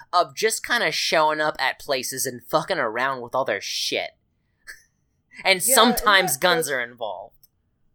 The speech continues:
Speaker 2: <laughs> A lot of the time guns are involved. Some, some tactical espionage operations,
Speaker 1: So, like,
Speaker 2: if you
Speaker 1: and
Speaker 2: will.
Speaker 1: so that's, and so that, that's what immediately struck me about Votoms, was just like, "Okay, cool, the, the, the war is over." You, you know who aren't acting like the war is over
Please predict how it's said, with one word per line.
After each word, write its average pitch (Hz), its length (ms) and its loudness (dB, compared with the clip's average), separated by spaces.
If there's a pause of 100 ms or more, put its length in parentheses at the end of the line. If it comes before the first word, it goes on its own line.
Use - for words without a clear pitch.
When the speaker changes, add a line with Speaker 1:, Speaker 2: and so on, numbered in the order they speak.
(140)
Speaker 2:
<laughs> - 680 -20
A - 40 -2
lot - 280 -6
of 254 100 -18
the 220 80 -20
time - 340 -14
guns 139 260 -10
are 147 120 -18
involved. - 420 -20 (1160)
Some, - 180 -20
some - 140 -20
tactical 247 480 -10
espionage 214 500 -6
operations, 202 380 -6
Speaker 1:
So, 196 80 0
like, 165 160 -4
Speaker 2:
if 156 120 -14
you 147 60 -10
Speaker 1:
and 202 120 -2
Speaker 2:
will. 170 60 -4
Speaker 1:
so 196 80 -6
that's, 208 280 -4
and 196 180 -6
so 196 120 -6
that, 170 220 -4
that's 202 320 -4
what 196 120 -4
immediately 143 480 -4
struck - 340 -4
me 131 140 -10
about 107 320 -6
Votoms, 107 560 -6
was 104 100 -10
just 110 160 -8
like, 120 180 -8
"Okay, 151 380 -4
cool, 151 300 -6
the, 135 160 -8 (360)
the, 156 200 -2 (120)
the 156 120 0
war 170 500 -2
is 147 300 -4 (100)
over." 113 480 -6 (180)
You, 180 320 -12
you 175 240 -12
know 202 220 -2
who 226 320 -10
aren't 139 480 -4
acting 139 440 -2
like 143 180 -10
the 123 100 -2
war 123 240 -4
is 123 140 -8
over 117 320 -6